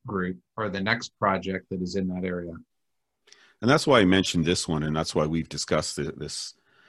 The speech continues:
Speaker 2: this episode is if you have that great relationship and you can do things like this, there's not gonna be a need to micromanage on the next project. If we
Speaker 1: Right.
Speaker 2: are learning from our experiences, if we can talk about things,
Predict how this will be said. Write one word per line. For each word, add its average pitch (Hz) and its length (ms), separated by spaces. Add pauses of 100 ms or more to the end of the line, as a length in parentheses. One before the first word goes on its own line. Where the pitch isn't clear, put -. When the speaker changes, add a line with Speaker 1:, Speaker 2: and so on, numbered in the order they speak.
(160)
Speaker 2:
this 80 180
episode 78 540
is 73 220 (640)
if 113 200
you 131 140
have 113 420
that 87 200
great 82 260
relationship 78 720
and 82 100
you 80 60
can 80 160
do 87 180
things 80 320
like 73 160
this, - 280 (100)
there's 95 180
not 101 220
gonna 95 140
be 85 180
a - 20
need 82 280
to 78 60
micromanage 73 760
on 73 80
the 71 80
next 71 240
project. - 540 (260)
If 87 180
we 101 160
Speaker 1:
Right. 92 60
Speaker 2:
are 85 100
learning 92 400
from 85 220
our 82 140
experiences, 78 640
if 76 120
we 78 100
can 78 200
talk 90 380
about 76 300
things, 71 420